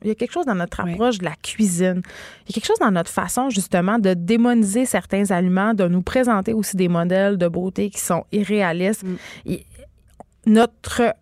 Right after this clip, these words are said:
Speaker 1: rapport à notre poids, à notre corps en Occident est, selon moi, de plus en plus tordu. Et de dire, oui, on a un problème d'obésité, de dire, euh, les gens sont de plus en plus gros, pour moi, c'est rien dire.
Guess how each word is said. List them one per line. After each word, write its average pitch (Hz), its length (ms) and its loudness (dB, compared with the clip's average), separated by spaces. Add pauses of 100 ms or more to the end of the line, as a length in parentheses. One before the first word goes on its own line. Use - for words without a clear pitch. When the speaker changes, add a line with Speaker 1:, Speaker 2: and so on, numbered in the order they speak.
(340)
Speaker 1:
rapport 311 880 2
à 175 140 -4
notre 165 220 -4
poids, 220 460 0
à 180 80 -4
notre 160 260 -4
corps 208 420 2
en 175 200 2
Occident 185 720 -2 (540)
est, 240 140 4
selon 175 320 2
moi, 185 320 2
de 180 140 -2
plus 185 200 -4
en 180 140 2
plus 226 220 -4
tordu. 185 720 0
Et 240 300 2
de 180 260 2
dire, 247 340 0
oui, 262 100 0
on 220 100 0
a 180 40 2
un 175 60 0
problème 185 280 0
d'obésité, 180 600 -2 (320)
de 185 160 2
dire, 233 500 0
euh, 160 720 0
les 196 140 2
gens 214 120 2
sont 220 120 -2
de 185 80 4
plus 185 180 0
en 202 80 2
plus - 180 -6
gros, 196 340 2
pour 214 260 2
moi, 208 260 4 (300)
c'est - 200 2
rien 220 360 -2
dire. 190 480 -2